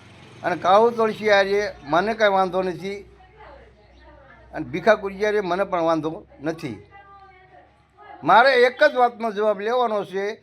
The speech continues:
કે બીજલ મૂળજીને બોલાવીને તે કલમ કોની નાખી, અને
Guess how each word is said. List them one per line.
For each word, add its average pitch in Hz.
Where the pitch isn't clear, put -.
કે 240
બીજલ 214
મૂળજીને 226
બોલાવીને 226
તે 240
કલમ 269
કોની 247
નાખી, 202
અને 185